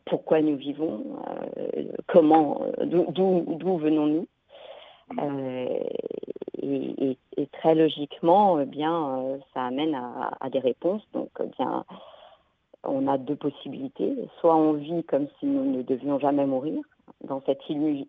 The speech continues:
illusion de l'immortalité, dans cette illusion de la mort de la mort, soit nous vivons, euh, comme si nous sachions parfaitement qu'à tout instant, nous pouvons mourir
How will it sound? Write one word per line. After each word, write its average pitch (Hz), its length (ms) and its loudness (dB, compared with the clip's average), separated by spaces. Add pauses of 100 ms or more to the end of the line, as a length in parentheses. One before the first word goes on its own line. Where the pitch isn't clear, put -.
(200)
illusion 165 640 -2
de 135 120 -4
l'immortalité, 139 920 -4 (220)
dans - 240 -16
cette - 200 -4
illusion 147 400 -4
de 143 60 -4
la 135 80 -4
mort 139 200 -2
de 139 60 -4
la 131 120 -6
mort, 143 220 -8 (1200)
soit 170 180 2
nous 190 180 -2
vivons, 147 540 -4 (200)
euh, 143 280 -6
comme 170 280 -2 (100)
si - 60 -8
nous 151 160 -6
sachions 147 440 -8
parfaitement - 640 -6 (280)
qu'à 160 120 -2
tout - 220 -6
instant, 170 400 -6 (360)
nous 160 100 -4
pouvons 160 280 -4
mourir 151 460 -2